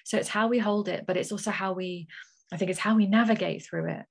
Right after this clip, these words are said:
And, and that was one of my, I think that's kind of how I got through things without, okay, it did cost me, obviously, with my, my health, and I had to go through that part of the journey. But I think my mindset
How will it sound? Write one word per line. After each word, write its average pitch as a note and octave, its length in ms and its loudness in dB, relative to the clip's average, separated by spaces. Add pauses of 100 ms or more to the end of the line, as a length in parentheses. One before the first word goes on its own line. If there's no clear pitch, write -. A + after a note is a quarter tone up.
(380)
And, F#3+ 200 2
and G3 160 2
that F#3+ 120 0
was G#3+ 220 4
one F#3+ 160 0
of F#3 80 0
my, F3 180 2
I F#3 60 -2
think G#3+ 280 0
that's G3+ 240 -6
kind F#3 200 -6
of E3+ 60 -6
how F3 260 0
I E3+ 80 0
got D#3+ 260 -6
through F3+ 440 -2 (100)
things E3+ 320 -2
without, F3 460 0 (200)
okay, E3 240 0
it D#3 80 -4
did F3 180 0
cost - 300 -4
me, D#3+ 120 -2
obviously, D#3+ 320 -6
with E3 80 -4
my, D#3+ 260 -2 (100)
my E3 360 -2
health, E3+ 400 2
and E3 320 -2 (360)
I - 60 -4
had G3+ 120 -4
to - 60 -4
go E3+ 120 2
through F#3+ 140 0
that - 180 0
part - 140 -2
of E3 60 -4
the E3+ 60 -2
journey. F3+ 320 0
But E3 180 -2 (160)
I F3+ 60 -4
think G#3 240 2
my F3 160 -2
mindset F#3+ 920 0